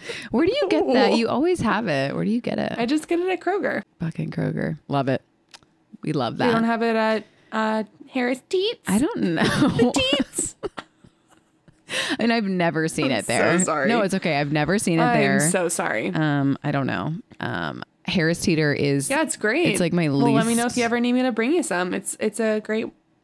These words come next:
Speaker 2: great little wine.
Speaker 1: How much is it?
Speaker 2: Ten dollars. It's
Speaker 1: Oh my God.
Speaker 2: nine ninety-nine.
Speaker 1: What? Okay. Yeah, I just, it doesn't exist here.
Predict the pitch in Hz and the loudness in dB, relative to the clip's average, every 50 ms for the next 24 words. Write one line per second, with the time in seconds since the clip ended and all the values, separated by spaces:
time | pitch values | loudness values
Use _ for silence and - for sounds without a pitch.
0 | _ - 226 - 233 233 - 240 240 233 233 233 240 262 - 220 226 202 190 214 | _ -18 -10 -6 -6 -6 -4 -4 -4 -4 -2 -2 -2 0 0 2 2 2 0 2
1 | - 196 185 165 131 123 120 - _ _ _ _ _ _ _ _ - - - 214 | 0 0 2 2 2 2 2 0 _ _ _ _ _ _ _ _ -18 -10 -6 -4
2 | 220 220 220 208 196 196 196 185 - - - - - - - 202 - - 196 190 | -2 -2 -2 -2 -2 -2 -2 -2 -2 -4 -4 -6 -6 -6 -8 -8 -4 2 2 4
3 | 196 196 196 196 196 196 196 180 160 156 151 160 - 185 - - 165 190 262 _ | 4 4 4 4 2 2 2 2 2 2 0 -2 -6 -8 -6 -6 -6 -6 -6 _
4 | - - _ _ _ _ _ _ _ _ _ _ _ _ _ _ - 151 151 - | -16 -20 _ _ _ _ _ _ _ _ _ _ _ _ _ _ -6 -6 -4 -4
5 | 143 143 143 _ _ _ _ _ _ - 226 233 254 285 302 254 190 170 151 - | -4 -6 -6 _ _ _ _ _ _ 0 2 2 4 4 2 2 2 2 2 2
6 | 160 185 190 185 196 190 - - - - 139 - - 151 185 170 - 185 170 151 | 2 2 2 2 2 0 0 -2 -4 -4 -2 0 2 2 2 2 2 2 2 2
7 | 160 156 151 143 139 - 92 113 - - - 120 95 87 123 | 2 2 0 0 0 -2 -2 -2 -2 0 0 0 2 2 0